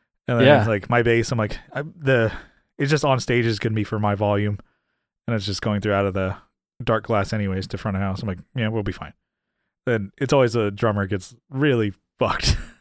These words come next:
Speaker 1: 'cause it's like,
Speaker 2: Yeah.
Speaker 1: this drum set is real piece of work here. <laughs> Heads haven't been changed in forever. And then it's like, "Oh, we have a D W." No, that's a Pacific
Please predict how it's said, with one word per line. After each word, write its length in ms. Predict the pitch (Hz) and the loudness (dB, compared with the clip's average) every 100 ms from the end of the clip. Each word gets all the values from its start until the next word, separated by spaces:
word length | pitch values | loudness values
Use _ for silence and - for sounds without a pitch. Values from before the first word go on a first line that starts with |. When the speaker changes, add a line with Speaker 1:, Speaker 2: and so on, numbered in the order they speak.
| _ 190 | _ -2
Speaker 1:
'cause 320 | 175 156 147 | 0 2 0
it's 140 | 135 | 2
like, 120 | 131 | 0
Speaker 2:
Yeah. 540 | 131 135 131 127 131 131 131 123 | 4 6 6 6 6 6 6 4
Speaker 1:
this 80 | 120 | 2
drum 300 | 131 131 123 | 2 2 0
set 320 | - 113 98 | 0 0 0
is 360 | 101 92 92 - - _ _ _ _ _ _ _ _ _ _ _ _ _ - | -2 -6 -10 -20 -20 _ _ _ _ _ _ _ _ _ _ _ _ _ 4
real 220 | 160 190 | 6 6
piece 240 | 180 170 165 | 4 4 4
of 80 | 139 | 4
work 280 | 127 104 120 | 4 2 -2
here. 320 | 98 101 - - | -2 -4 -6 0
<laughs> 20 | - - - - - _ - 170 - - - - - - - - _ - | 4 4 2 -2 -8 _ -6 -6 -4 -10 -12 -20 -20 -20 -20 -20 _ -2
Heads 320 | 143 143 135 | 4 4 4
haven't 300 | 135 127 127 | 4 4 0
been 140 | 127 117 | -2 0
changed 420 | 120 120 117 110 | 0 0 -2 -2
in 120 | 113 | -6
forever. 680 | - 117 113 98 92 101 - _ _ _ _ _ _ _ _ | 0 2 4 2 0 -4 -6 _ _ _ _ _ _ _ _
And 240 | - 135 117 | -4 0 2
then 160 | 110 | 2
it's 180 | 107 104 | 0 0
like, 200 | 110 104 - | -2 0 0
"Oh, 160 | 151 | 2
we 80 | 139 | 4
have 80 | 135 | 2
a 60 | |
D 160 | 123 143 | 0 0
W." 340 | 135 127 107 107 | 2 2 0 -2
No, 360 | 127 123 101 | 0 2 2
that's 200 | 104 - | 0 -2
a 40 | 120 | -2
Pacific 640 | 117 - 117 98 - | -2 -2 -2 -4 -8